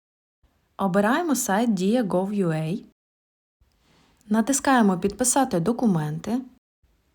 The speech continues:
Обираємо «Дія підпис ю ей». Натискаємо на посилання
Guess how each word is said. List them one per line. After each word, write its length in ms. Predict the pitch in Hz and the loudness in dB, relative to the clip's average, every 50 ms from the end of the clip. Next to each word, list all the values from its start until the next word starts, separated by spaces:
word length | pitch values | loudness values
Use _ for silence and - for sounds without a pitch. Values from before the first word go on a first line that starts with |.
| _ _ - - _ _ _ | _ _ -20 -20 _ _ _
Обираємо 680 | - - 226 202 247 262 262 247 226 208 196 185 190 185 | -4 -2 0 2 2 2 2 2 2 2 2 0 0 -2
«Дія 380 | 185 175 202 214 202 180 165 165 | -2 0 0 2 2 2 0 0
підпис 560 | - 208 196 - - - 165 165 - - - - | -2 -2 -4 -2 -4 -6 -6 -6 -6 -6 -6 -2
ю 220 | 190 208 254 254 | 0 2 2 2
ей». 400 | 196 170 160 165 180 226 254 - - _ _ _ _ _ _ _ _ _ _ _ _ _ _ _ _ _ _ | 2 2 0 0 -2 -4 -6 -10 -16 _ _ _ _ _ _ _ _ _ _ _ _ _ _ _ _ _ _
Натискаємо 840 | - 202 196 208 247 254 285 269 - - 247 233 220 208 196 185 185 | -6 -2 0 0 0 0 -2 -4 -4 -2 0 0 0 0 0 -2 -2
на 120 | 185 196 196 | -2 -4 -4
посилання 840 | 196 214 220 - - 240 220 208 196 185 170 165 160 160 160 - | -2 -4 -4 -4 -2 -2 -2 -2 0 0 -2 -2 -2 -4 -6 -8